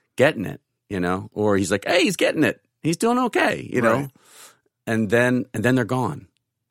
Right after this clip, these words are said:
Speaker 1: you know? Like, and the, so I just look at those guys, and I hear these stories, and to me, it's always been, like, this portent or this, this warning to, like, "Larry, you know, wh-, whatever, wherever you, you,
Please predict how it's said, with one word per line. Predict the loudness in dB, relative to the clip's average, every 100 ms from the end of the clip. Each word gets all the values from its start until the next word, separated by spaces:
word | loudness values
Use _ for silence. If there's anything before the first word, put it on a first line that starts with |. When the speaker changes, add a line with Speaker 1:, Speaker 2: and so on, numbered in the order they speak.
| _
Speaker 1:
you | -2 0
know? | 0 -2 -6
Like, | -2 -2 -2
and | -4 -4
the, | -4 -8
so | 0
I | 0
just | 0 -6 -8 0
look | 0 0
at | -4 -2
those | -2 -2
guys, | -6 -4 -6 -6 -8 -10 -18 _ -8
and | -4
I |
hear | 0 0
these | -2 -6
stories, | -6 -6 -4 -6 -8
and | -6
to | -2
me, | 0 -2
it's | -4
always | -4 -2 -4 -6
been, | -6 -4
like, | -4 -6 -12 _ _ _
this | -12 -10
portent | -2 -2 -2 -6 -12 -18 _ -12
or | -8 -6 -6
this, | -8 -10 -10 -14
this | -12 -12 -10 -10
warning | -6 0 2 2 -2 -6 -14 _ _ _ _ _
to, | -4 0
like, | 0 0
"Larry, | 0 2 4 2 -2 -8 _ -6
you | -2
know, | 0 0 -4
wh-, | -4 -2
whatever, | 0 2 2 2 -4 -8
wherever | -10 -2 2 2 2
you, | 0 0
you, | -2 -2